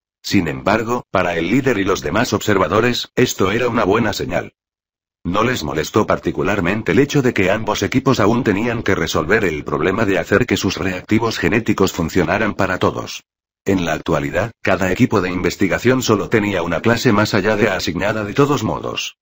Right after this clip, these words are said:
Como tal, era comprensible que sus reactivos genéticos no funcionaran para todos. Cuando todos los equipos se combinaron y todos los guerreros más allá de la clase A se reunieron,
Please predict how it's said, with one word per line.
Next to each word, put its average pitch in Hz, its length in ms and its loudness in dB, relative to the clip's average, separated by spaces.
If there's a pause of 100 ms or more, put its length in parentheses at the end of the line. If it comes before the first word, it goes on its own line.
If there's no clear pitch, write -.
(340)
Como 90 280 0
tal, 110 360 0
era 104 220 2
comprensible 90 720 0
que 98 100 2
sus 95 200 -2
reactivos 107 600 -2
genéticos 101 560 0
no 107 140 0
funcionaran 95 640 -2
para 92 240 -2
todos. - 440 -4 (440)
Cuando 92 320 0
todos 104 320 2
los 98 120 0
equipos 123 380 2
se 92 140 0
combinaron 95 580 0
y 85 60 -4
todos 104 320 4
los 76 180 -2
guerreros 98 500 -2
más 87 240 2
allá 104 220 2
de 101 100 -2
la 92 120 -4
clase 117 320 2
A 87 60 0
se - 120 0
reunieron, 92 640 0